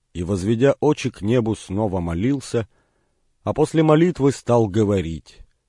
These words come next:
"Вначале было слово" и прочее. Ученик же внимательно записал все то, что слышал из уст его. Так и было написано святое Евангелие,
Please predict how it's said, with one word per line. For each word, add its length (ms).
"Вначале 1120
было 400
слово" 800
и 100
прочее. 720
Ученик 400
же 160
внимательно 800
записал 560
все 240
то, 180
что 220
слышал 560
из 240
уст 320
его. 380
Так 220
и 40
было 260
написано 480
святое 460
Евангелие, 880